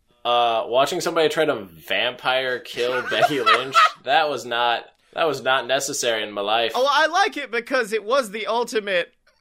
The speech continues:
Speaker 2: If anybody was like, "Oh, I called that this was gonna happen," 'cause that's what I said. I was like, "Okay, this is the end of the Asuka Becky feud. Shayna's gonna come out,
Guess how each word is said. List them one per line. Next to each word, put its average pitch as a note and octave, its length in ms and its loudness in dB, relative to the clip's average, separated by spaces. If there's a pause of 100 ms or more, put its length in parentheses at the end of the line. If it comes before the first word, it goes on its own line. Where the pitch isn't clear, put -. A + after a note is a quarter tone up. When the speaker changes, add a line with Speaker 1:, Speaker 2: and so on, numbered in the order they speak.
(160)
Speaker 2:
If G#3 200 0
anybody A#3 440 2
was G3+ 160 -4
like, F#3 120 -2
"Oh, G3+ 140 0
I G#3+ 140 0
called E3+ 400 -6
that C#3 200 -16
this D3 220 -8
was C#3 140 -14
gonna C3 240 -6
happen," C#3+ 400 -4
'cause F#3+ 160 -6
that's A#3 200 -4
what G#3 120 -4
I G#3 140 2
said. G3+ 420 -4 (320)
I E3 40 -6
was F3 120 -6
like, F3 120 -6
"Okay, G3+ 360 0
this F#3 260 -6
is A3 180 -8
the F#3+ 220 -8
end F#3 300 -4
of E3+ 140 -8
the F3+ 80 -2
Asuka E3+ 500 -4
Becky E3 360 -4
feud. D#3 460 -8 (280)
Shayna's F3 600 -4
gonna G3+ 280 -4
come G#3+ 320 -6
out, D3+ 320 -4